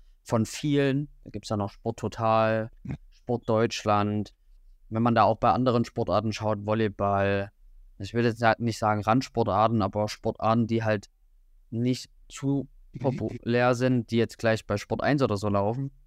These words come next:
Speaker 1: Ähm, aber dass man halt einen zentralen Vermarkter findet, beispielsweise Stage T V, ähm, und dann halt Anforderungen schafft, Anforderungen schafft,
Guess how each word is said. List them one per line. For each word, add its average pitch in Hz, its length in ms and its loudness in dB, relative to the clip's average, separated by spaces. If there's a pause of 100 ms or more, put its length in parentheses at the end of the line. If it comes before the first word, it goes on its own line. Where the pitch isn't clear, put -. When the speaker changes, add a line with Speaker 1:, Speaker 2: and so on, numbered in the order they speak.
(480)
Speaker 1:
Ähm, 110 180 2
aber 110 140 2
dass 113 180 -6
man 117 180 0
halt 117 400 2
einen 135 440 2
zentralen 120 640 -2
Vermarkter 113 500 -2
findet, 135 300 -6
beispielsweise 107 640 0
Stage 113 420 -2
T 131 80 -2
V, 131 420 0 (840)
ähm, 117 320 2
und 117 120 0
dann 123 180 2
halt 127 140 0
Anforderungen 120 640 0
schafft, 127 420 0
Anforderungen 120 480 0
schafft, 120 320 -2